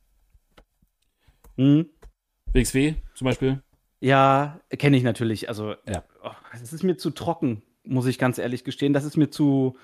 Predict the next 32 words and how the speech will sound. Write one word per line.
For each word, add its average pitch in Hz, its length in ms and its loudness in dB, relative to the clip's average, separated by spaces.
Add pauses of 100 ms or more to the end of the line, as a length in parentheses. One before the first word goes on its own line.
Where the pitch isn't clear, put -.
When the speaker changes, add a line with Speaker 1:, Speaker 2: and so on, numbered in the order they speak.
(160)
Speaker 1:
so 127 420 0 (520)
Boxen. 131 460 0 (100)
Weißt 135 200 0
du, 202 40 4
was 180 60 2
ich - 80 -6
meine? 190 220 2
Speaker 2:
Ja, 240 60 8 (240)
Speaker 1:
So 123 80 0
Speaker 2:
ja, 127 60 0
Speaker 1:
dieses, 226 40 0
Speaker 2:
ja, 277 180 4
ja, 285 260 4
Speaker 1:
äh, 214 40 6
Speaker 2:
hab 196 120 4
ich 220 80 4
Speaker 1:
sehr, 143 280 6
Speaker 2:
sofort 131 380 4
Speaker 1:
sehr - 100 -8
Speaker 2:
Boxen 180 300 0
im 131 80 2
Kopf, 113 220 -4
wenn 110 100 0
ich 104 140 -6
ihn 110 100 0
se-, 117 180 -6
äh, 120 140 4
wenn 127 80 2
ich 127 100 -2
ihn 127 80 0
sehe 135 180 2
schon, 95 260 -4